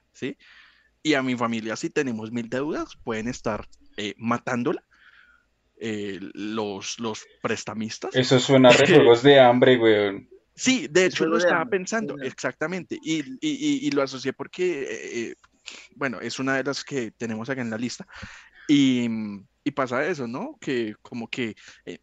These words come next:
Speaker 1: solo que ahí es como el gran evento, ¿no? Y, y noticias y, y es algo que, que, que gusta.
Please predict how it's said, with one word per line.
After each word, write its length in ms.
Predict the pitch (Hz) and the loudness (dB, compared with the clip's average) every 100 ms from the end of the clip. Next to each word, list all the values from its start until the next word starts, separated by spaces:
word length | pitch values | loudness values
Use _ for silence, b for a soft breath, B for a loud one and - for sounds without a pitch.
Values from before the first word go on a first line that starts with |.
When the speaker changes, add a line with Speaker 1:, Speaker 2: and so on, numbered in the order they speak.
| - - | -12 -6
Speaker 1:
solo 280 | - 147 | -2 -2
que 120 | 139 180 | -2 -4
ahí 160 | 135 | -4
es 200 | 120 113 | -4 -6
como 180 | - 139 | -8 -6
el 140 | 139 | -6
gran 260 | 127 120 110 | -4 -4 -4
evento, 460 | 107 131 127 220 95 | -6 -4 -6 -8 -12
¿no? 280 | - 247 - | -10 -8 -8
Y, 640 | 233 220 - 202 196 202 | -8 -8 -8 -10 -12 -14
y 40 | 185 | -14
noticias 960 | 214 - - - - - 214 - - 113 | -12 -12 -14 -14 -14 -10 -8 -8 -8 -10
y, 340 | 107 104 104 b b - | -10 -12 -14 b b -6
y 320 | 123 117 107 | -4 -2 -2
es 140 | 107 | -4
algo 240 | 113 117 117 | -6 -6 -8
que, 340 | - 143 123 - | -6 -6 -6 -8
que, 220 | - - | -8 -6
que 160 | - 110 | -6 -6
gusta. 420 | 143 165 - - | -4 -6 -8 -16